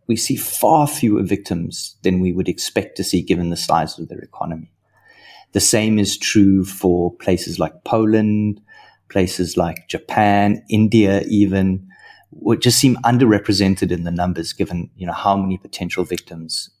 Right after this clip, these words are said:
uh, there are. And so the second major factor, uh, that we believe is sort of a truism is that they tend to favor victims whose languages they can understand.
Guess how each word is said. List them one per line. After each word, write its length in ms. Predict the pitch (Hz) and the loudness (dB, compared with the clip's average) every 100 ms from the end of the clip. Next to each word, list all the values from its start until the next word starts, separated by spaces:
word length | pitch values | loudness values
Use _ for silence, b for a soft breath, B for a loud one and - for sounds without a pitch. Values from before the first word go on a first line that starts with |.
| - | -14
uh, 180 | 80 82 | -14 -12
there 220 | 85 82 - | -8 -8 -4
are. 320 | 90 76 - _ _ _ B B B B B | -2 -4 -8 _ _ _ B B B B B
And 140 | - 120 | -2 2
so 100 | 117 | 2
the 100 | 104 | 2
second 440 | - 170 175 139 | 2 2 2 4
major 240 | 98 95 92 | 4 0 -2
factor, 720 | - 92 - 92 87 85 - _ _ - | -2 -2 -2 -2 -2 -4 -10 _ _ -6
uh, 220 | 92 85 | -4 -2
that 300 | 87 90 - | -4 -6 -4
we 260 | 90 85 - _ | -4 -6 -10 _
believe 340 | 90 92 87 | -2 0 0
is 300 | 87 - - | 0 -2 -6
sort 320 | - - 107 92 | -6 0 0 0
of 140 | 90 | 0
a 120 | 90 b b _ | -4 b b _
truism 680 | - - 113 95 - 85 85 - _ _ _ _ | -2 4 4 4 -2 -6 -10 -16 _ _ _ _
is 260 | 110 98 - | -2 -2 0
that 220 | 104 101 | -2 0
they 100 | 101 - | -2 -2
tend 400 | - 123 131 131 | -4 0 0 0
to 100 | - | -4
favor 880 | 113 - - 104 98 92 90 92 - - _ _ | -8 -4 2 4 4 2 0 0 -4 -12 _ _
victims 840 | 98 92 98 - 107 92 92 92 - b b b b b b _ | -10 -4 -4 -2 0 2 0 -2 -8 b b b b b b _
whose 320 | - 98 85 | 2 2 2
languages 720 | 87 95 110 107 104 87 87 - | 0 2 4 2 2 0 -4 -2
they 120 | 87 | -4
can 200 | - 85 | -2 -2
understand. 680 | 85 82 - - 87 - | -2 -2 -2 0 -2 -4